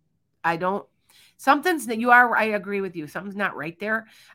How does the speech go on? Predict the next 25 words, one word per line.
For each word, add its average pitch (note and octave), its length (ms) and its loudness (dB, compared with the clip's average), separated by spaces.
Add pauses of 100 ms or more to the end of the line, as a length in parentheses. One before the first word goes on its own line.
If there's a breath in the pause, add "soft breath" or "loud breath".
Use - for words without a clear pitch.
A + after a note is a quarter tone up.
I F#3 60 -4
don't F#3+ 260 -2
think G#3 140 -6
it's G#3 140 -12
them. D#3 360 -6 (1160 soft breath)
But G#3 100 6
I G#3+ 80 8
do G#3 240 -2
say A3+ 320 -2
that G3 180 -6
you G3+ 160 -6
will G#3 240 -2
have F#3+ 300 -2
it - 180 -10 (840)
gone F#3 580 -2
by F3 240 0
May E3+ 680 -6
or A3+ 120 -6
so, D4 680 -8
maybe G#3 440 -10
June C#4+ 460 -14
too. D#4+ 280 -14 (260)
I - 180 -16
don't - 180 -18
know. - 300 -18